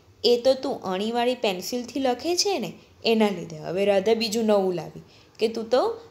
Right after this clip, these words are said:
અણીવાળી પેન્સિલથી લખે છે, એના લીધે અક્ષર સારા આવે છે." અશરફ, એટલામાં અશરફ આવે છે, "એમાં જ તો તું આખો દિવસ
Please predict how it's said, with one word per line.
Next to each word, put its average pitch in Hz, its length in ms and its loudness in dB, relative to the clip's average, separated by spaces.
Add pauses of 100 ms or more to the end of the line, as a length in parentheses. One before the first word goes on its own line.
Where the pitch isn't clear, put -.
(140)
અણીવાળી 339 480 4
પેન્સિલથી 226 640 -2
લખે 170 320 -4
છે, 156 220 -6 (120)
એના 302 280 0
લીધે 277 260 2
અક્ષર 226 340 2
સારા 170 420 2 (200)
આવે 156 280 -4
છે." 143 260 -8 (760)
અશરફ, 202 440 2 (240)
એટલામાં 180 440 -4
અશરફ 233 380 0
આવે 160 200 -6
છે, 170 200 -8 (640)
"એમાં 233 420 6
જ 269 80 -2 (180)
તો 302 300 6 (400)
તું 302 260 -2
આખો 262 420 2
દિવસ 302 540 2